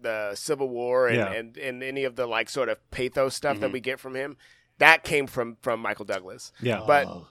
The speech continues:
Speaker 1: but originally there was just, like, a mercenary type, like,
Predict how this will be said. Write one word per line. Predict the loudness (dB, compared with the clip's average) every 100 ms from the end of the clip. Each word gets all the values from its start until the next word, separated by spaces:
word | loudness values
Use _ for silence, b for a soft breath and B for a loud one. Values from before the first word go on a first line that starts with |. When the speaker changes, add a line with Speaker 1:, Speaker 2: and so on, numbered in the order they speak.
| -2
Speaker 1:
but | 4 4 4 _ _
originally | -2 -2 0 4 2 2 0 0 2
there | 2 2
was | 0 -2
just, | 8 8 8 2
like, | 2 2 2 0
a | 2 0 -4 -10 _ _ _
mercenary | 0 4 4 4 0 4 4 2 -2
type, | -4 2 4 2 0
like, | -2 -2